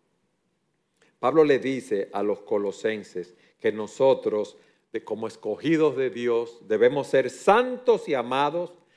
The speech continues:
debemos revestirnos de tierna compasión, bondad, humildad, mansedumbre y paciencia,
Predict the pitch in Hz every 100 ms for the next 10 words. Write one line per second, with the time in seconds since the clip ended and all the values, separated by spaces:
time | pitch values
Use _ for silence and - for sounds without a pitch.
0 | _ _ 147 180 233 190 190 185 175 -
1 | - 214 196 190 160 151 - 180 214 208
2 | 196 180 165 143 127 165 165 170 208 -
3 | _ _ _ _ _ _ _ 117 139 139
4 | 131 160 160 160 147 127 139 156 151 139
5 | 139 135 127 147 175 160 151 135 113 131
6 | 131 113 104 101